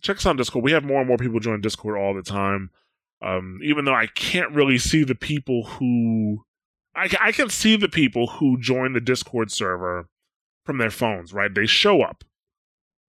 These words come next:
as offline, but the only time you show up as online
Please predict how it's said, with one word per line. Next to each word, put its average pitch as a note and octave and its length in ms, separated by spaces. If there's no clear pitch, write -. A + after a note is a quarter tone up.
as C3+ 320
offline, A2 640
but G#2 180
the C#3+ 240
only D#3+ 260
time D#3+ 220
you C#3 40
show C3+ 220
up A2+ 100
as G2+ 160
online F#2+ 680